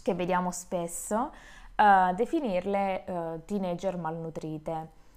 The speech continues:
A questo punto Jamila risponde, eh, dicendo: "Io non ho detto che tutte le modelle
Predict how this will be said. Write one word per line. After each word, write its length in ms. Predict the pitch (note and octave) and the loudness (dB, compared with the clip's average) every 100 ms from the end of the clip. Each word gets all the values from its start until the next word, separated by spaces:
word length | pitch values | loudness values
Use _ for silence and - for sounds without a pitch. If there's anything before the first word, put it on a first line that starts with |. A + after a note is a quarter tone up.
| - | -4
A 80 | B3 | 0
questo 280 | D4+ D4+ E4+ | 2 0 -2
punto 320 | E4+ A#3 F#3 | 0 0 -2
Jamila 440 | - A3 C4+ A#3 | -2 -2 0 0
risponde, 1160 | F#3 G3+ - - G3+ F#3+ F#3 F3+ G3+ B3 D#4 - | 0 -4 -6 0 2 2 0 0 2 2 -2 -4
eh, 400 | G#3+ G3+ F#3+ F#3 | 0 2 2 -2
dicendo: 840 | F#3 A#3 B3 G#3 F#3 F3+ F3+ F3 - | -4 -6 -4 -4 -2 -2 -2 -2 -2
"Io 320 | A3+ B3+ G3+ - | 0 0 0 -4
non 180 | G3 G#3 | -4 -2
ho 120 | A3+ | -2
detto 580 | G3+ B3 A3 - G3+ F#3 | 0 0 0 -4 -6 -4
che 260 | G3 F#3 | -6 -8
tutte 420 | - A3 G#3 - G3+ | -8 -8 -6 -4 -2
le 120 | G3 | -2
modelle 840 | F#3 F3+ F3+ F3+ F3+ F3+ F3+ F3+ | -2 -2 -2 0 0 0 -2 -4